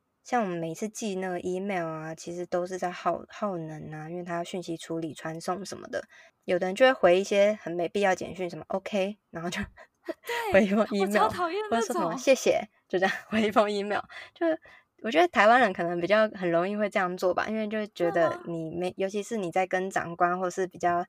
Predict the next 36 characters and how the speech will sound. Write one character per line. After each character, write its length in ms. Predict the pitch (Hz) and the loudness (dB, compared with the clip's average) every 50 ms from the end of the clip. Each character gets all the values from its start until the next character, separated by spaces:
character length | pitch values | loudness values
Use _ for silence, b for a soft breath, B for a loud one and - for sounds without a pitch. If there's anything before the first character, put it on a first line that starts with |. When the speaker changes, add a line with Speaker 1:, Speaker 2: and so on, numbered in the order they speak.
| b b b b | b b b b
Speaker 1:
学 180 | - - 185 180 | -4 0 0 2
长 220 | 180 202 180 175 | 2 2 0 0
学 180 | 170 - 175 175 | 0 0 0 2
姐、 120 | 175 170 | 2 0
比 80 | 160 170 | 2 2
较 160 | 175 180 185 | 2 2 2
长 280 | - - 180 - - - - | 2 0 -2 -2 -4 2 4
辈 180 | 196 175 151 | 4 4 4
的 240 | - 98 - 71 - - | 2 -4 -8 -10 -4 -2
老 200 | - 160 160 170 | 0 0 0 -2
师 240 | 165 - - 180 180 | -4 -4 -2 -2 -2
什 160 | - - - | -2 -4 -8
么 100 | - 85 | -8 -10
的， 220 | - 71 - - B B B B B B B _ _ | -10 -10 -10 -12 B B B B B B B _ _
你 160 | - 180 165 160 | -10 -8 -8 -6
如 120 | 170 185 | -4 -2
果 220 | 202 208 190 180 | 2 4 4 4
没 140 | 165 175 185 | 4 2 0
有 120 | 196 180 175 | 0 0 0
回 300 | - - 175 156 165 170 | 2 4 4 4 4 2
他 240 | - 190 185 190 | 2 2 0 0
最 160 | - - 190 185 | 2 2 4 4
后 100 | 185 170 | 4 4
一 60 | 160 | 2
句 160 | - - 185 | 2 -2 -2
话， 160 | 180 185 175 | 0 0 0
好 140 | - - 147 | 0 0 -2
像 180 | 170 185 196 190 | -2 -2 0 0
感 160 | 156 - - | -2 -2 -2
觉 140 | 165 170 165 | -2 -4 -4
自 120 | - 180 | -2 -2
己 120 | 180 170 | -2 -2
很 120 | 175 180 - 175 | -2 -2 -4 -4
没 200 | 175 151 156 165 | -4 -4 -4 -4
礼 220 | 170 - - - | -6 -8 -8 -4
貌 240 | 185 170 160 - - | -2 -2 -2 -2 -4